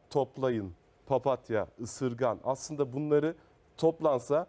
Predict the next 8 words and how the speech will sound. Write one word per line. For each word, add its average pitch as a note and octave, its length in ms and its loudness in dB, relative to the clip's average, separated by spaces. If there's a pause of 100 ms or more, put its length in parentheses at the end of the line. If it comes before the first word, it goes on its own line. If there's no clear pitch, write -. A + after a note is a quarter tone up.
(240)
neredeyse D#3 640 2
hiç D#3 320 -8
beş E3 200 2
kuruş D#3+ 300 -6
masraf E3 440 -2
yapmadan, F#3 540 2 (360)
e, C3+ 240 0
bu E3+ 140 0